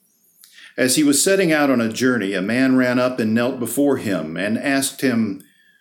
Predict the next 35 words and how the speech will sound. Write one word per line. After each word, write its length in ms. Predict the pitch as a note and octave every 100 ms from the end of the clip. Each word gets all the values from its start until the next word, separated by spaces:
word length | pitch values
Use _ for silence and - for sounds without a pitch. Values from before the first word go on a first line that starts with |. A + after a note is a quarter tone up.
| _ _ A2+
"Good 260 | E3 F3+
teacher, 440 | - D3+ - D3+ C3+
what 340 | A2+ D3+ D#3+
must 260 | C3+ C3 C3+
I 180 | A#2+ A#2
do 360 | A2 A#2+ B2
to 160 | B2 A2+
inherit 580 | G#2+ F#2+ A#2+ A#2+ A#2+ A#2+
eternal 420 | - - A#2+ A2
life?" 560 | A2 G#2 D#2+ - - _ _ _ _ _ _ _ _ _ _ _ _
Jesus 440 | - C#3+ C3 C3+ -
said 220 | C3 B2
to 100 | A#2+
him, 420 | B2 B2 A#2 G2+
"Why 180 | A2+ C#3+
do 100 | C#3+
you 160 | C#3+ C3+
call 280 | C#3+ C#3
me 200 | C3 A#2
good? 540 | F#2 B2+ A#2+ D#2+ - E2
No 220 | F2 B2+
one 280 | E3 C3 A#2
is 180 | G2 F#2
good 460 | - B2+ G#2 G2 F#2
but 240 | G2+ F#2
God 400 | A2 G#2+ A2 A2+
alone. 640 | A2+ A2+ A#2 F2 - - _ _ _ _ _ _ _ _ _
You 140 | F#3 E3+
know 180 | B2
the 80 | G#2+
commandments, 720 | G2 G#2 A2 B2 C#3+ D#3 -
'You 120 | G#2 G2+
shall 300 | - A#2 A#2
not 240 | G#2+ F#2
murder, 540 | G2 C#3 D#3 E3 -